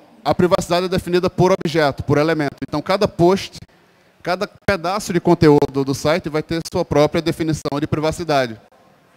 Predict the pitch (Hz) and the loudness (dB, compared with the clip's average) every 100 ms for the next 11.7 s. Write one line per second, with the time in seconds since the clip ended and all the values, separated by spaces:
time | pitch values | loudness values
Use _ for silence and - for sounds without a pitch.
0 | _ _ _ _ _ - 143 143 170 - | _ _ _ _ _ -8 -4 -2 -4 -2
1 | 180 196 185 180 175 147 - 175 175 - | -2 0 0 2 2 0 0 0 0 -6
2 | _ _ _ _ - 196 165 156 160 175 | _ _ _ _ -8 -4 0 2 2 -2
3 | - 170 160 180 - 156 147 - 165 - | 0 0 0 -4 -2 0 0 -2 -10 -6
4 | 160 156 160 147 131 - 165 160 147 160 | -2 -2 0 0 0 -4 -8 -8 -6 -8
5 | 185 135 - - _ _ 127 131 139 147 | -6 -8 -8 -18 _ _ -4 -2 -2 -2
6 | 123 117 - _ _ _ _ _ _ _ | -4 -8 -16 _ _ _ _ _ _ _
7 | _ _ _ _ _ _ _ - - 185 | _ _ _ _ _ _ _ -12 -4 0
8 | 185 139 175 185 165 151 123 - _ _ | 0 0 -2 -2 0 0 -2 -8 _ _
9 | _ - _ _ 247 247 _ _ _ _ | _ -20 _ _ _ -20 _ _ _ _
10 | _ _ _ _ _ _ _ _ _ _ | _ _ _ _ _ _ _ _ _ _
11 | _ _ - 151 190 - | _ _ -2 0 0 -4